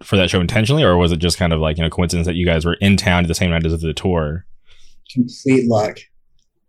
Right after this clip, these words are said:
Speaker 1: That's
Speaker 2: Like, I got
Speaker 1: crazy.
Speaker 2: into, I got into town at, like, six thirty and the show started at seven, and I was, like, you know, sped over there and it just, like, worked out.
Speaker 1: And the, like, goal or the, you know, sole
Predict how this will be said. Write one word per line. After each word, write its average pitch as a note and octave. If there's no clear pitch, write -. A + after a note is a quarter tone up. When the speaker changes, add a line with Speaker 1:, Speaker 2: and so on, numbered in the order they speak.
Speaker 1:
That's G2
Speaker 2:
Like, A#2+
I A#2+
got C3+
Speaker 1:
crazy. C3
Speaker 2:
into, -
I C#3
got -
into C3+
town C3+
at, B2+
like, B2
six -
thirty A#2+
and A#2
the A#2
show A#2+
started A#2
at -
seven, A2
and A2
I -
was, A2
like, G#2
you G#2+
know, G#2
sped A#2
over A2+
there A2
and A2
it G#2+
just, -
like, A2
worked A#2
out. A2
Speaker 1:
And G2+
the, F#2
like, F2+
goal G2
or E2+
the, D#2
you D#2+
know, E2+
sole E2